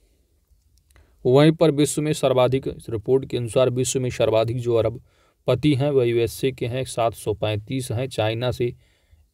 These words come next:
छः सौ सात अरबपति हैं, जबकि भारत से एक सौ छियासठ अरबपति हैं। बढ़ते हैं आगे।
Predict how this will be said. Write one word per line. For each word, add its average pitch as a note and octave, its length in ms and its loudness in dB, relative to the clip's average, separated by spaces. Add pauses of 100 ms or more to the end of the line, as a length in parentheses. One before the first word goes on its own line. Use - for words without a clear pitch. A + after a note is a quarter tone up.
छः C#3 200 2
सौ C3 200 2
सात B2+ 320 0
अरबपति A#2+ 520 -2
हैं, C3 140 -6
जबकि A2+ 320 -6
भारत G#2 300 0
से A#2 180 -4
एक G#2+ 80 -4
सौ A2+ 280 -2 (580)
छियासठ C#3 400 2 (160)
अरबपति G#2 580 -4
हैं। F#2 220 -14 (1120)
बढ़ते B2+ 500 4
हैं C3+ 200 -4 (100)
आगे। F2+ 380 -2